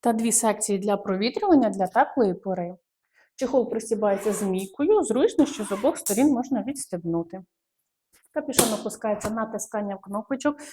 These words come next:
Простора люлька сімдесят сім на тридцять чотири сантиметри. Внутрішня обшивка сірого кольору, дуже м'якесенька, приємна на дотик. Все знімається для прання.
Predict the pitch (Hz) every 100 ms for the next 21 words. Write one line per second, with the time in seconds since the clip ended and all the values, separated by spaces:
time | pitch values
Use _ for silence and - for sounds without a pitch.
0 | - 233 240 - 226 202 214 269 - 240
1 | 240 226 226 226 214 - 190 196 190 214
2 | 214 185 - - 185 175 - 277 269 190
3 | 175 170 - - - - _ 294 302 233
4 | - 214 202 - 220 269 294 294 - _
5 | - - 262 202 208 208 208 214 240 226
6 | 214 226 208 220 - 214 - 269 262 -
7 | 233 220 208 185 190 220 240 202 196 220
8 | - 294 262 226 214 208 202 196 269 269
9 | 208 190 214